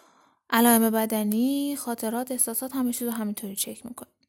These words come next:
بعد می‌گیم که وقتی این افکار و احساسات میاد و اذیت می‌شی برای مدیریت اونا چی کار می‌کنی؟ اینجا گفتیم ممکنه بگه چند بار می‌خونم، ممکنه بگه اطمینان طلبی می‌کنم، ممکنه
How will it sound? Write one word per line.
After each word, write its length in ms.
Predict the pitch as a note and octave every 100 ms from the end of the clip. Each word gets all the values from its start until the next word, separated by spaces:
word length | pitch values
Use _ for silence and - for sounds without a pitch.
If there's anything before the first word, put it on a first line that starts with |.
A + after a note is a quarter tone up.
| _ _ - -
بعد 200 | D4 D#4+
می‌گیم 340 | D4 C4 A#3
که 220 | - A3 A3+
وقتی 320 | G#3 G#3 -
این 140 | G3 G3
افکار 480 | F#3+ F#3+ - G3+ F#3
و 40 |
احساسات 720 | F#3 F#3 - F#3 - G3 F#3+
میاد 360 | F#3+ F#3+ F#3+ F#3+
و 40 |
اذیت 500 | F#3+ F#3+ G3 F#3+ F#3+
می‌شی 340 | G3+ G3 - A3+
برای 340 | G3 F#3+ F#3
مدیریت 560 | F#3+ G3 G#3+ G#3+ G#3+ -
اونا 240 | G#3 G3
چی 160 | F#3+ -
کار 220 | G#3 G#3+
می‌کنی؟ 480 | A3+ A3 G#3 G3+ G#3+ _ - - - - _ -
اینجا 200 | B3 C4+
گفتیم 340 | C4 C4 C4
ممکنه 380 | C4 B3+ A#3+ A3+
بگه 240 | A3+ A3+
چند 280 | - A3 A#3
بار 140 | A#3+
می‌خونم، 500 | A3+ A3+ - G#3+ G#3+
ممکنه 360 | G3+ G3 G3+ G3
بگه 240 | G3+ G#3
اطمینان 420 | G3+ G#3 G3+ F#3 G3
طلبی 420 | F#3 F#3 F#3 G#3
می‌کنم، 640 | A3 G#3+ G#3 G#3 G#3 G3+
ممکنه 600 | G3 G3+ - A3 B3+